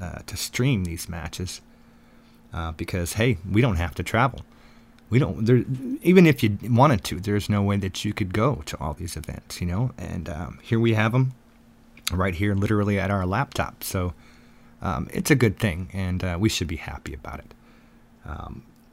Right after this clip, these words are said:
you know, support your local streamer. That's a good way to look at it. Um, the last couple of weeks, we have been talking about, uh, a lot about the industry and a lot about professional pool and, uh,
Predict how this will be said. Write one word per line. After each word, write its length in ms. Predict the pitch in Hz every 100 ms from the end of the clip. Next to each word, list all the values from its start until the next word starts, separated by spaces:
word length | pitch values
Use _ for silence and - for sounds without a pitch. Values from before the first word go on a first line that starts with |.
| _ -
you 120 | - 98
know, 100 | -
support 640 | - - 113 - 139 - - - _
your 160 | 107 104
local 340 | 98 101 98
streamer. 500 | 92 - 143 104 - - -
That's 240 | 104 110 -
a 60 |
good 200 | 92 82
way 140 | 85 78
to 60 |
look 240 | 71 78 85
at 160 | 76
it. 60 | - - - - - - - - - -
Um, 400 | 104 101 95 95 - - - - - - - - _ - - - - - _ - - - _ - -
the 80 | 143
last 300 | 135 117 -
couple 280 | 131 120
of 80 | 113
weeks, 460 | 113 120 - - -
we 180 | 113 107
have 240 | 117 104
been 140 | 113
talking 380 | 117 117 113 110
about, 420 | 107 110 107 101
uh, 200 | 113 107 104 -
a 60 |
lot 220 | 104 101 107
about 320 | 104 101 -
the 120 | 92
industry 380 | 95 95 - 117
and 100 | 127
a 60 |
lot 160 | 98 95
about 260 | 92 92 -
professional 540 | - 101 - 104 92
pool 460 | - 104 98 104 127 - -
and, 400 | 101 95 95 98
uh, 340 | 95 92 92